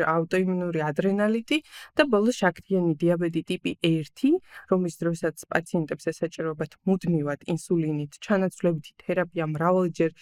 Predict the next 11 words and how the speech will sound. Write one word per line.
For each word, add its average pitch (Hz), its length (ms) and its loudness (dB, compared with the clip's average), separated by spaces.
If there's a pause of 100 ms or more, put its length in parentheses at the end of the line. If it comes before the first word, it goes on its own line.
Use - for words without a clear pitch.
(220)
ინსულინის 170 640 -2
ინექციებით, 208 720 0
რო, 220 140 2 (160)
ე, 180 160 4
დღის 170 320 -4
მანძილზე 220 560 4 (440)
ესეც - 320 0
გამოწვეულია 165 560 0
სწორედ - 380 -4
აუტოიმუნური, 151 880 -2
მ, 170 320 -2